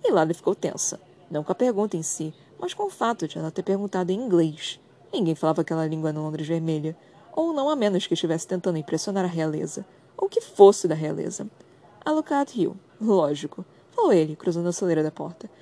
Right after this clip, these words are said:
"Três anos longe de casa, sua primeira pergunta sobre a gata." Eles entraram e desapareceram, deixando Lila olhando para a porta da frente quando ela se fechou. Alucard Emery, capitão do Night Spire, mago participante do torneio e membro da nobreza da Londres Vermelha?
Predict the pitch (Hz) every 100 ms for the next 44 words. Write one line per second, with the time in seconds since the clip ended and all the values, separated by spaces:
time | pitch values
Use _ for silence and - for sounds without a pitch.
0 | - - 294 302 285 277 226 233 196 -
1 | 190 254 - - 185 220 208 165 175 -
2 | 185 165 131 - - 196 - - - _
3 | _ - 440 440 392 226 180 156 156 -
4 | 175 - - - 202 - - 359 359 330
5 | 202 185 165 - 208 190 185 160 160 156
6 | 160 160 160 156 - 156 151 151 160 151
7 | 156 160 156 - - 185 - 139 - -
8 | - - - - - 294 302 294 185 170
9 | 151 160 - - - - - 294 330 226
10 | 240 190 160 170 - 160 156 180 185 -
11 | - - 151 160 147 156 180 - - 220
12 | 214 165 165 160 160 156 151 151 151 -
13 | - - - - 160 160 185 190 160 156
14 | 147 180 180 165 160 156 156 165 196